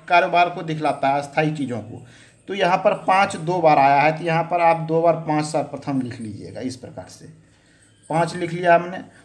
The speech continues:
उसके बाद इसमें नौ आया है और आठ आया है। तो नौ इसमें कहाँ है? जब नौ देखते हैं, नौ मंगल को निरूपित करता है, ये प्रसिद्धि को दिलाता है। तो नौ दो बार है, तो आप इसमें दो बार इस प्रकार से नौ लिख लीजिए, नाइन,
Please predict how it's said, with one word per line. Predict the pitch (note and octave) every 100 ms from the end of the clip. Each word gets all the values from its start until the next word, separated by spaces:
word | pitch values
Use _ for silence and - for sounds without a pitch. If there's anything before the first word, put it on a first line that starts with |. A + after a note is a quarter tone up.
| _
उसके | F3 - G#3
बाद | G3+
इसमें | G#3 G#3
नौ | F#3+ F#3+ G3+
आया | G3 G3+ G3
है | G3+ G#3
और | G3 G3 -
आठ | E3 E3+
आया | E3 A#2+ G#2
है। | G#2 - - - _ _ D#3
तो |
नौ | D#3+ F3+ G#3
इसमें | G#3 G#3 G#3 G#3
कहाँ | F#3+ G3+
है? | G#3
जब | G3+ F#3+
नौ | F#3+ G3+
देखते | G3+ - G3
हैं, |
नौ | F3+ G3
मंगल | F#3+ F#3 F#3+ G3+
को | G3
निरूपित | G3 F#3+ F3 G#3
करता | - F#3 F#3+ F3
है, | F#3 F#3+
ये | F#3+
प्रसिद्धि | - F3 E3+ D#3+ E3+ G#3
को | G3
दिलाता | E3+ E3+ C#3+ - A2+
है। | G2+ - - _ -
तो |
नौ | D#3+ F#3+ G#3+
दो | F3 G3 G3+
बार | F3 D3+
है, | D#3 D#3+
तो |
आप | F3 E3+ F3+
इसमें | F3 F#3+ F3+
दो | F3 F3
बार | F3+ F3+
इस | D#3
प्रकार | - D#3+ E3
से | D#3+ F3
नौ | D3+ C3
लिख | A#2 A2+
लीजिए, | G#2+ A#2
नाइन, | C3 A#2 G2